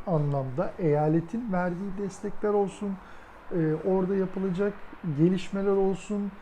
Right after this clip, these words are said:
yaptıkları bazı çalışmalar olsun, hani, e, az önce bahsettiğim altyapıdır, teknolojidir, e, yenilikçiliktir. Hani, e, bu tip şeylere çok sıcak bakıyorlar ve yenilikçiliğe çok açıklar. Ve orada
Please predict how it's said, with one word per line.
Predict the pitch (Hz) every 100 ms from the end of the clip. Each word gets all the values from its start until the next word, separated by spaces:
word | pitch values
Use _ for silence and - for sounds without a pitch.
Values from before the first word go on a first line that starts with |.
| - - -
yaptıkları | 151 165 - 185 196 196 185
bazı | 180 185 190 190
çalışmalar | - 185 185 - 185 185 190
olsun, | 190 185 202 190
hani, | 180 170 170 170 - - -
e, | 170 165
az | 175 175
önce | 185 185
bahsettiğim | 185 170 - 185 - 190 190 190
altyapıdır, | 190 190 196 175 196 175 185 170 -
teknolojidir, | 175 - 190 190 180 185 190 190 - - - - -
e, | 160
yenilikçiliktir. | 147 143 165 185 185 - 180 180 - 196 170 -
Hani, | 165 165 156 - - - -
e, | 185 151 139
bu | 202
tip | 320 -
şeylere | - 226 208 220 247
çok | 254 -
sıcak | - 190 220 -
bakıyorlar | 208 - 220 226 233 190
ve |
yenilikçiliğe | 170 131 151 185 185 - - 185 214 247
çok | - 233 -
açıklar. | 190 - - - - - - - -
Ve | 156 151 185 180 -
orada | 208 196 220 202 190